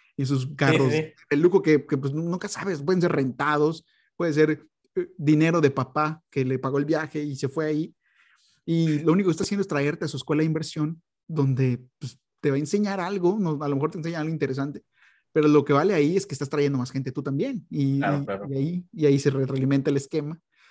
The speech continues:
Speaker 1: Y vemos estos casos, o sea, por decir algo, utilizando redes sociales, ¿no? Pero, pues, en su momento lo hizo Charles, perdón, en su momento lo hizo Sergey, eh,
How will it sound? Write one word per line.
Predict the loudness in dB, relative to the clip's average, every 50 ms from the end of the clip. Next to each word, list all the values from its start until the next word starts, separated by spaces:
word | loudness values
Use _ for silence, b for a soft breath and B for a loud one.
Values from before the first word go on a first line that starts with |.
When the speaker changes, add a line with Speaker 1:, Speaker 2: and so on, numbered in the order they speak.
| b b b b b b b b b b b _
Speaker 1:
Y | 2 2 4
vemos | 4 4 2 0 0 0
estos | -2 -4 -8 -6
casos, | -4 -4 -4 -4 -6 -10 -8
o | -8 -6 -2
sea, | 0 0 0 0 -4 -10 -16 -18 -18 _ _ _ _ _ _ -8 -8 -8 -4 0
por | 4 4 6
decir | 6 6 6 6
algo, | 6 6 4 2
utilizando | 2 2 0 0 0 2
redes | 2 0 0
sociales, | -2 -4 -4 -4 -4 -4 -4 -4
¿no? | -6 -4 -2
Pero, | 0 0 0 0 -2 -4 -10 _ _
pues, | -4 -2 -2
en | -2 -2
su | 0 0
momento | 0 2 0 0 0 0
lo | 0 0 -2
hizo | -2 -4 -8
Charles, | -8 -6 -6 -6 -6 -8 -12 _ _ _
perdón, | 2 4 4 4 2 0 -2
en | -4 -2
su | -2
momento | -2 -2 -2 0 2
lo | 2
hizo | 2 2 0 0 -2 -2
Sergey, | -2 -4 -4 -2 0 0 0 0 -4 -8 -14 _ _ _ _ _ _
eh, | -6 -6 -4 -4 -6 -8